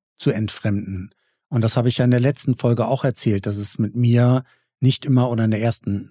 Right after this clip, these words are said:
von dieser Serie, dass mit mir nicht immer einfach umgehen ist. Also es gibt Phasen, wo ich ausblende, was um mich rum ist und wo ich einen starren Blick habe und in mir selber bin,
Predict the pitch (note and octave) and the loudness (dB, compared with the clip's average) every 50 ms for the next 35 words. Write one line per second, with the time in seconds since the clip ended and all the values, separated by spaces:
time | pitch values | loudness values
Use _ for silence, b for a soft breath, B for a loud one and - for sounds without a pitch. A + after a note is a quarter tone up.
0 | - - - - A#2+ A2+ A2 A2 G#2 G#2+ G#2 G2+ A2+ A2 A2+ A2 A#2 A#2 B2 B2+ | -20 -8 0 2 2 4 4 2 2 2 2 2 2 2 4 4 4 4 4 4
1 | C#3 C#3 B2 - _ _ _ _ _ _ _ _ _ _ _ _ B B B B | 2 0 -2 -6 _ _ _ _ _ _ _ _ _ _ _ _ B B B B
2 | B B B _ _ - D3 C#3 - D#3+ D#3 - D#3+ C#3+ C3+ C3 B2+ A2+ - C#3 | B B B _ _ -2 -2 2 2 2 4 6 6 6 6 4 2 0 0 0
3 | B2+ B2+ B2 C#3+ B2+ - - A#2+ - E3+ G3 F#3+ C#3 A#2+ G#2+ G2+ G2+ - A3 - | 0 0 2 0 0 0 -2 -2 2 4 4 4 4 2 0 -2 -4 -4 -4 -6
4 | - - B2 A#2+ A#2+ B2 - - - E3 E3+ - - - - - _ _ _ _ | -6 -6 -8 -8 -6 -6 -6 -4 -2 -2 -2 -2 -4 -10 -20 -20 _ _ _ _
5 | _ _ _ _ _ _ _ - - A#2+ B2 C3 C#3 C#3 D3+ D3+ C#3+ B2 B2 C3 | _ _ _ _ _ _ _ -4 -2 0 0 2 2 4 4 4 4 4 2 2
6 | C#3+ C3 C3+ C#3+ C#3 C#3 - - - - - - _ _ _ _ _ _ _ _ | 2 2 4 4 2 2 0 -4 -8 -10 -12 -16 _ _ _ _ _ _ _ _
7 | _ _ _ _ _ _ _ _ _ _ _ _ _ - C3+ D#3 D#3 - - - | _ _ _ _ _ _ _ _ _ _ _ _ _ -2 0 0 0 -2 -2 -2
8 | A#2 A2 A2 G2+ F#2 F2+ G2 G#2 - - A2+ A#2+ A#2+ A2 - A2 A#2+ C3 C#3+ D3+ | -2 0 -2 -2 -4 -6 -6 -8 -8 -6 -4 -4 -4 -4 -2 -2 0 2 2 2
9 | D3 - - A#2+ B2+ B2+ A#2+ B2+ B2+ B2 - A#2+ A2+ A#2+ A2+ - - - A2+ A2+ | 2 0 -2 -2 -2 0 2 2 2 2 0 -2 -4 -4 -4 -2 -2 -4 -2 0
10 | B2 B2 A2+ G#2+ B2+ C#3 - - C#3+ C#3 C3 C3 B2+ C3 B2+ - - B2+ B2+ B2+ | 2 0 2 0 -2 -4 -4 -6 -4 -2 -2 0 -2 -2 -4 -4 -2 0 0 0
11 | B2 A#2+ - - _ _ _ _ _ _ _ - D3 D3 D3 C#3+ C#3 C3 A#2 C3+ | 0 -2 -6 -14 _ _ _ _ _ _ _ 2 4 6 6 6 4 4 2 2
12 | C3+ C#3+ B2+ B2+ A#2 G#2+ A#2 A#2 A#2 C#3+ E3 F#3+ F#3+ - | 2 2 2 0 0 0 0 0 2 2 2 2 -2 -4